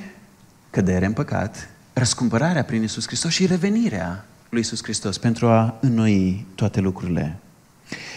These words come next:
Cu aceste lucruri în minte, aș vrea să vă invit să abordăm scopul cărții. De ce scrie autorul?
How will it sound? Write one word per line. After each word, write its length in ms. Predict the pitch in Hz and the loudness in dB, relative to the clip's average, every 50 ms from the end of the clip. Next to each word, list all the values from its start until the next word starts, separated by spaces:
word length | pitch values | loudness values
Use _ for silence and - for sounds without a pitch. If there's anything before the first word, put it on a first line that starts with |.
| - - - - - - - - | -16 -16 -18 -18 -18 -20 -14 2
Cu 80 | - 160 | 2 2
aceste 240 | - 220 - - | 4 4 0 0
lucruri 500 | 202 175 147 151 135 127 127 131 127 143 - | 0 0 2 2 2 2 2 2 0 -2 -2
în 140 | - 131 131 | -2 -2 0
minte, 240 | 131 131 117 107 131 | 0 0 0 0 0
aș 60 | 131 | -2
vrea 120 | - 185 | -2 -2
să 180 | 196 - - 156 | -4 -2 -2 -2
vă 320 | 127 123 120 117 113 113 113 123 131 - | 0 2 2 2 2 2 -2 -4 -10 -6
invit 260 | - 131 120 117 147 151 | -4 -2 0 0 0 0
să 120 | - 151 | 0 0
abordăm 600 | 127 120 110 113 107 104 113 120 120 120 123 120 - - - - - - | 0 0 0 -2 -2 -2 -2 -2 0 0 -2 -2 -6 -14 -20 -20 -20 -14
scopul 460 | - - - - 135 107 - 107 104 104 | -8 -8 -4 -2 -2 -2 -2 -2 -4 -4
cărții. 320 | - 101 92 - 98 107 | -4 -6 -6 -4 -4 0
De 80 | 135 190 | 2 2
ce 120 | - - | 2 2
scrie 500 | - - - 202 156 104 90 90 90 92 - - - - _ - | -2 -2 0 2 2 2 2 0 -4 -6 -12 -18 -20 -20 _ -8
autorul? 580 | - 113 104 104 - 98 92 90 90 85 85 87 | -4 -2 -2 -2 -2 -4 -4 -4 -4 -6 -8 -10